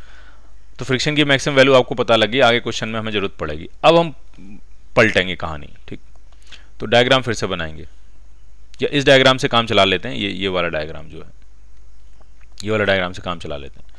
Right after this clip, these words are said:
तो इस पे फ्रिक्शन कहाँ लग रहा होगा? बी पे फ्रिक्शन कहाँ लग रहा होगा? पीछे। और मैक्सिमम पूछ रहे हैं, हॉरिजॉन्टल की मैक्सिमम वैल्यू बताओ ताकि जस्ट साथ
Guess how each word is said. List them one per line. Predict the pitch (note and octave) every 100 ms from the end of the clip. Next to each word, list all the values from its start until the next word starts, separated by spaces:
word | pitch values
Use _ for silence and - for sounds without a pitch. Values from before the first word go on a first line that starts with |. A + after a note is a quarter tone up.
| - - - -
तो | A2
इस | -
पे | D3
फ्रिक्शन | C3 B2+ D#3
कहाँ | D3 C#3+
लग | C#3+
रहा | C#3 C#3
होगा? | C#3
बी | C#3 B2
पे | B2+
फ्रिक्शन | C#3 C3 -
कहाँ | C3 C3
लग | B2+
रहा | B2
होगा? | B2+ C3
पीछे। | C#3 G#2 E2+ - C2+ - - - - - - - - - - - - - - - -
और | A#2+
मैक्सिमम | A2+ C3 - E3+ D#3+ C#3
पूछ | A#2+ B2
रहे | D#3
हैं, | C3
हॉरिजॉन्टल | A#2+ B2+ C#3 C#3+
की | C#3 C#3+
मैक्सिमम | B2+ - C#3
वैल्यू | C3 C3+
बताओ | B2 A#2
ताकि | C3+ B2 B2+
जस्ट | A#2+ C3 -
साथ | A#2+